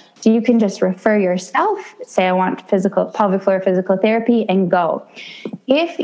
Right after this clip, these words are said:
you have Medicare insurance or tricare or state insurance, at least in the state of Wisconsin, you do need to get a doctor's referral. And that can come from your primary care, a urologist, a gynecologist,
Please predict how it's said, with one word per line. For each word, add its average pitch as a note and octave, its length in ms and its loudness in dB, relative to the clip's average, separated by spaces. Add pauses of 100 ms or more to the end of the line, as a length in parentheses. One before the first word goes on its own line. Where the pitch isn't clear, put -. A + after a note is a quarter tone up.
you B3 420 4
have G#3 460 0
Medicare A3+ 800 2
insurance A#3 800 2
or F3+ 160 2
tricare A3 1040 0
or F#3 240 0
state F#3 720 -2
insurance, C4 800 2
at G3+ 140 0
least G#3+ 320 2
in G3+ 100 4
the G3 60 2
state F#3 280 0
of F3+ 80 -4
Wisconsin, F3+ 880 0 (440)
you A#3+ 360 4
do A3+ 280 2
need B3 260 4
to A#3 80 2
get G#3 180 2
a G3+ 80 2
doctor's F#3 520 0
referral. F3+ 760 0 (260)
And A3+ 140 4
that A#3 180 0
can C#4 140 4
come B3 200 2
from G#3 200 2
your F#3 100 2
primary C4+ 560 2
care, A3+ 500 0
a F#3+ 60 0
urologist, G#3 1000 2
a F#3+ 40 2
gynecologist, F#3+ 1120 2